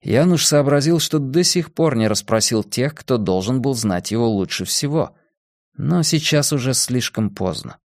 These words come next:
Его фотографии наверняка разослали по всем благотворительным общежитиям.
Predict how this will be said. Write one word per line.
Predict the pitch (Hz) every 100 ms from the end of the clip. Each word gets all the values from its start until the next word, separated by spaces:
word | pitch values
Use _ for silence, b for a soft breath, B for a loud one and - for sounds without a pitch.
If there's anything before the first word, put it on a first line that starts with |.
| _ _ _
Его | 82 123
фотографии | 123 - 117 120 127 139
наверняка | 127 127 123 127 143 127
разослали | 95 95 - 113 117
по | 107 92
всем | - - 120 131
благотворительным | 117 101 95 92 90 113 110 107
общежитиям. | - - 120 127 - - -